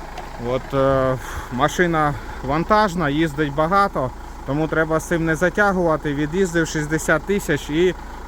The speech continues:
замінив, під'їхав, експрес-промивочку і заміна антифриза апаратом. І все, все буде супер, пічка не буде забиватися, антифриз буде завжди, е, мати колір,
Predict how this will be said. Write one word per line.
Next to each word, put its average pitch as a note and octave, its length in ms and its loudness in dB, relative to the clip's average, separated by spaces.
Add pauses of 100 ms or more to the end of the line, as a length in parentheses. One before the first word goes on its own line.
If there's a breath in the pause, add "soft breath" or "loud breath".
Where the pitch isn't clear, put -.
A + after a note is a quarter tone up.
замінив, E3+ 540 2
під'їхав, D#3+ 760 0
експрес-промивочку E3 1800 0
і C#3+ 180 0
заміна D#3 420 0
антифриза C#3 680 0
апаратом. A#2 720 0
І D3+ 60 0
все, E3 240 0
все E3 220 0
буде F3 300 2
супер, G3 420 2
пічка E3 380 0
не D#3+ 120 0
буде D#3+ 260 0
забиватися, E3+ 680 2
антифриз C#3+ 540 -2
буде D3 300 -2
завжди, D3 300 -2
е, D3+ 120 4 (640 loud breath)
мати D3+ 360 2
колір, F3 460 4